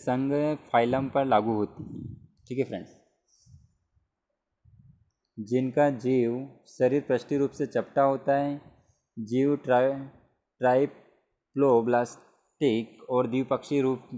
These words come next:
से सममित होता है, उनमें से ज़्यादातर परजीवी होते हैं। ऑप्शंस,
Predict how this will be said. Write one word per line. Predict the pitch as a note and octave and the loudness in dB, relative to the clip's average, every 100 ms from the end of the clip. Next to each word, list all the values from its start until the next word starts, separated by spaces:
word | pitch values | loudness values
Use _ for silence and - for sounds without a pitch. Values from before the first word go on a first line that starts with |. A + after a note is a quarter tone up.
| - | -16
से | - C#3+ A#2 A2+ | -6 -2 0 -2
सममित | - B2+ B2+ C3 - | -2 -2 -2 -4 -4
होता | A#2 A2+ C3 | -4 2 2
है, | C3 C#3 | 4 0
उनमें | C#3 B2+ A#2 B2+ | -2 -4 -4 -4
से | B2 C#3 | -4 0
ज़्यादातर | A2+ A2 B2 A#2 B2+ - | 4 4 4 0 -4 -2
परजीवी | G#2 A2+ G#2 G2 | -4 -4 -4 -4
होते | F2+ - | -6 -10
हैं। | F#2+ - | -12 -4
ऑप्शंस, | A#2 A#2 A#2 G2+ G2+ | -4 -2 -8 -8 -10